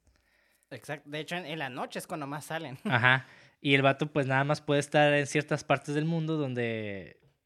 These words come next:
Speaker 2: está protegido por runas o algo así. Y
Speaker 1: Ujú.
Speaker 2: solamente puede dormir durante el día en ciertos momentos, ¿no? Pero el vato siempre tiene que estar alerta porque, pues, lo van a matar. Y mientras pasa esto, el vato está buscando a Griffith para vengarse de lo que le hicieron.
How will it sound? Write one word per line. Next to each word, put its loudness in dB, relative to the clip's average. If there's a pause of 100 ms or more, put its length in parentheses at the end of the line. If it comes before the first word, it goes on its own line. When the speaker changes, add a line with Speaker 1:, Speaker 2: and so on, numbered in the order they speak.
Speaker 2:
está -6
protegido -6
por -8
runas -4
o -6
algo -4
así. -8 (840)
Y 2
Speaker 1:
Ujú. -2
Speaker 2:
solamente -2
puede 2
dormir 0
durante -2
el -4
día -2
en -4
ciertos -6
momentos, -6
¿no? -10 (320)
Pero 4
el 6
vato 4
siempre 0
tiene -8
que -2
estar 2
alerta 0
porque, -8
pues, -8
lo -6
van -8
a -8
matar. -8 (720)
Y 4
mientras -2
pasa 6
esto, 2
el 0
vato 0
está -2
buscando 0
a 2
Griffith -4
para 2
vengarse 0
de -4
lo -8
que -12
le -8
hicieron. -2